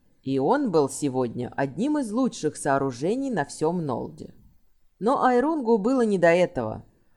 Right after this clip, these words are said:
Он клял себя самыми последними словами. Он, боевой истинный маг, расслабился настолько, что не заметил, как у него под носом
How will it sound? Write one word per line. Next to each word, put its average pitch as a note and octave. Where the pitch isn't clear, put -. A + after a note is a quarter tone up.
Он B3+
клял A#3
себя F#3
самыми B3+
последними D#3+
словами. B2+
Он, F3+
боевой A3+
истинный A#3
маг, A3
расслабился D#3
настолько, D3
что -
не G#3
заметил, D3+
как E3+
у F3+
него G3
под A#2+
носом E3